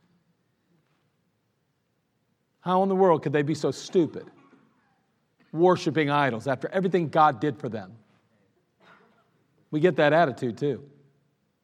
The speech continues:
Problem is, we do the same thing. We do the same thing. And I have to ask myself, "Why are you such an idiot, preacher? Why do you worship idols?"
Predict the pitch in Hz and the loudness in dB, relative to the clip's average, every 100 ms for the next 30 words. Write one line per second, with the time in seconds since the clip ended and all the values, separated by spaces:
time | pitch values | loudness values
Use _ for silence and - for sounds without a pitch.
0 | _ _ _ _ _ _ _ _ _ _ | _ _ _ _ _ _ _ _ _ _
1 | _ _ - 143 180 123 123 160 131 117 | _ _ -2 0 0 -4 -4 -4 -4 -6
2 | - 135 127 170 135 _ _ _ _ _ | -8 -10 -10 -12 -14 _ _ _ _ _
3 | _ _ _ _ _ _ _ _ _ _ | _ _ _ _ _ _ _ _ _ _
4 | _ 220 180 170 143 202 202 208 226 139 | _ -2 0 -2 -4 -6 -4 -8 -10 -14
5 | - _ _ _ _ _ _ _ _ _ | -20 _ _ _ _ _ _ _ _ _
6 | _ _ _ _ _ _ _ _ _ _ | _ _ _ _ _ _ _ _ _ _
7 | _ _ 143 160 190 160 190 202 147 156 | _ _ -2 2 2 4 4 4 0 -6
8 | 143 156 120 - - _ _ _ _ _ | -4 -4 -4 -6 -20 _ _ _ _ _
9 | 151 233 226 202 160 185 190 107 - 104 | -6 -4 -4 -6 -4 -4 -2 -6 -8 -14
10 | - 156 _ _ _ _ _ _ _ _ | -12 -18 _ _ _ _ _ _ _ _
11 | _ _ _ _ _ - 165 240 240 233 | _ _ _ _ _ -2 0 0 0 0
12 | 226 226 214 226 208 107 - | 0 -4 -6 -8 -10 -16 -20